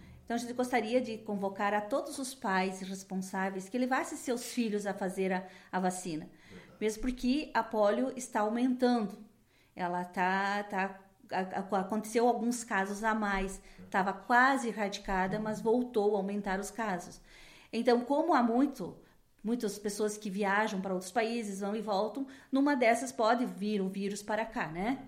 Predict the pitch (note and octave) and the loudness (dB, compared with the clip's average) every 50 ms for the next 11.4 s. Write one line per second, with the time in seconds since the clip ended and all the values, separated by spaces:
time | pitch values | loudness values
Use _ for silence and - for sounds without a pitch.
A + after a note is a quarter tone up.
0 | - - - - - - G#3 - F3+ F#3+ F#3+ F#3 F3 F#3 F#3 G3 F#3 G3 G3+ G#3+ | -16 -20 -20 -20 -18 -16 -14 -8 -4 -2 0 0 0 0 0 -2 -4 -2 -4 -4
1 | A3 A3 G3 F#3 F#3+ F#3+ G3+ G#3+ A3+ B3 B3 B3 - - - G#3 G3+ - G#3+ G#3+ | -2 -2 -2 0 0 0 0 0 -2 -4 -6 -8 -10 -8 -8 -6 -2 -2 -2 0
2 | F3+ F#3 G3 F#3+ A3+ A3 - C4 B3 G#3 F#3 F#3 A3 A3+ A#3 F#3 C#3+ - - - | 0 -2 -2 -4 -6 -6 -4 -2 0 2 2 2 0 -2 -4 -6 -8 -8 -14 -18
3 | - - - - - - - - - C4 B3+ C#4+ D#4 C4 E4+ D#4 - - - - | -18 -18 -18 -18 -18 -18 -18 -2 2 4 6 6 6 4 2 0 -2 -4 -10 -16
4 | - - - - - C4 B3 G3 G3 G3 G#3+ A#3+ C#4 C#4+ C#4+ - - F#3 E3 F3 | -18 -20 -6 0 4 4 4 4 4 6 6 6 6 6 2 0 -4 -6 -6 -6
5 | F3 - - - - G3 - - G3 G3+ A3 G#3 - - G3+ G3 A#3 A3+ A3+ - | -8 -12 -14 -14 -16 -10 -4 0 0 2 0 0 -2 -4 -4 -4 -4 -4 -4 -6
6 | A#3 - - - G#3 G3 G#3 G#3+ G#3 - - - - - _ - D4+ D4 F#4 F4+ | -8 -8 -6 -4 -2 -2 -2 -2 -4 -8 -14 -18 -20 -12 _ -8 -2 0 2 2
7 | G#4+ - F#4 E4 - - A#3+ G#3 G#3 G#3 G3 E3+ E3 E3 D#3+ - - - - - | 2 0 -2 -4 -2 -2 -2 -2 -2 0 -2 0 0 -2 -4 -6 -12 -16 -18 -20
8 | - - A#3 B3 D4 D#4 F4 - - D#4+ D4+ - - - - A3+ A3+ G#3+ G#3+ G#3 | -10 0 2 2 2 2 0 -2 -2 -4 -4 -4 -6 -6 -4 -4 -2 -2 -4 -2
9 | G3+ G#3 G3+ G3+ - G3 G3 G3 G3+ G3 G3+ F#3+ G3 A3+ B3+ D4 D4 D4 C4 A#3 | -2 -2 -2 -2 -2 -2 0 0 0 2 2 4 4 6 6 4 4 2 0 -2
10 | G#3+ - A3+ G#3 - A3 G#3+ G#3+ G#3 F3+ F3+ F3+ G3 G3 G3+ F#3+ G#3 G3+ G3+ G3 | -2 -4 -8 -8 -6 -6 -4 -4 -2 -2 0 0 0 0 -2 -2 0 0 2 2
11 | G#3 A#3 B3 B3 A#3+ G#3 - | 4 4 2 2 0 -2 -6